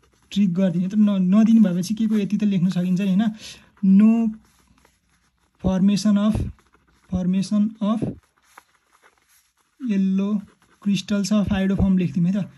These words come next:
"yellow crystals of iodoform" आइडोफर्म लेख्थ्यौँ र तलपट्टि के लेखौँ भन्दाखेरि,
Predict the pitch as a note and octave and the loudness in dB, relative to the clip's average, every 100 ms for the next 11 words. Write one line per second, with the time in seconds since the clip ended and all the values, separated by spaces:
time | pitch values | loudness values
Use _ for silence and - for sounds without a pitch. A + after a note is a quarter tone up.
0 | - _ - G3 G#3+ G#3 G3 - G3+ G3 | -20 _ -6 -2 -2 -2 -4 -2 -4 -2
1 | G#3+ C4 - - - _ _ _ G#3+ G3 | -2 -4 -8 -18 -18 _ _ _ -6 -2
2 | F#3+ F#3+ G#3 A3 C3+ - _ _ _ _ | 0 0 2 2 2 -6 _ _ _ _
3 | _ _ _ _ _ _ - G#3 G3+ F#3+ | _ _ _ _ _ _ -6 -2 0 2
4 | G#3+ G3 E3+ B3+ B3 - F#3+ A3+ A3 A3 | 2 2 2 2 2 2 -2 -2 -2 0
5 | G#3+ G#3+ G#3 A3+ G#3+ G3 G3+ F3 D3 G#3+ | 2 2 0 2 4 6 6 4 0 0